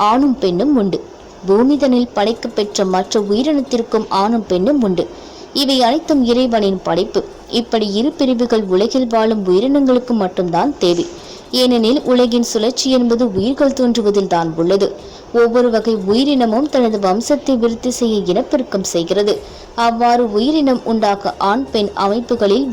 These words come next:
உயிரினங்களில் வேண்டும். அவ்வாறு இனப்பெருக்க உறுப்புகளை தாங்கி நிற்க உயிரினங்கள் இரு பாலாக பிரிக்கப்பட்டன. அந்த இனப்பெருக்க உறுப்புகளை கொண்டே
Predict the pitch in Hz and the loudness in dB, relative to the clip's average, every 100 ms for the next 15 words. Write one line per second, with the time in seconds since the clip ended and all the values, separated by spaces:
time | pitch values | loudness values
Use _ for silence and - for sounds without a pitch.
0 | 208 247 302 269 202 175 170 170 185 196 | 0 0 2 2 2 0 0 0 0 0
1 | - - - - 202 202 196 196 196 185 | -2 -16 -20 -4 -2 0 2 2 2 0
2 | 220 - 254 247 247 220 226 247 254 240 | 0 2 0 2 0 2 0 0 -2 0
3 | 226 220 208 196 220 233 208 202 294 254 | 0 0 -2 -2 0 0 0 0 0 0
4 | 208 277 302 233 196 175 - 190 190 - | 0 2 2 2 2 0 0 -2 -2 -2
5 | 185 214 277 269 277 285 185 175 175 247 | 0 2 0 0 -2 0 0 0 0 -6
6 | - 170 - 196 - - - - - 214 | -4 -4 -2 0 -2 -6 -20 -14 -4 0
7 | 294 339 285 262 254 254 254 254 233 233 | 2 2 2 0 2 0 0 2 2 2
8 | 233 220 214 214 214 202 | 0 0 -2 -2 -2 0